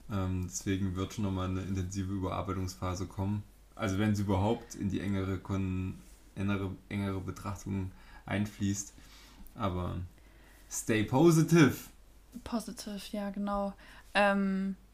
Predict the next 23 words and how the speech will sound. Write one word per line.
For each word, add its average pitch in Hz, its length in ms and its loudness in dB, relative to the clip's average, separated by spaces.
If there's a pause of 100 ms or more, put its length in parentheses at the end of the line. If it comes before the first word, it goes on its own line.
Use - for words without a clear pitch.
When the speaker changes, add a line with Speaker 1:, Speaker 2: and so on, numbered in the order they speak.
(1200)
Speaker 2:
du 226 80 4
denkst 294 240 6
zu 220 160 -2
viel 220 360 0
darüber 190 380 -4
nach. 180 240 -6
Ich 190 120 -2
meine, 233 300 10
Speaker 1:
Nö. 190 60 4
Speaker 2:
ich - 100 0
brauch 247 220 2
mich 233 140 6
gar 220 160 10
nicht 226 180 4
rausnehmen. 247 460 8
Die 220 80 8
letzte 196 340 0
Woche 214 200 -2
war 202 160 4
bei 190 100 0
mir 196 200 0
anxiety-mäßig 190 960 -2
auch 226 320 4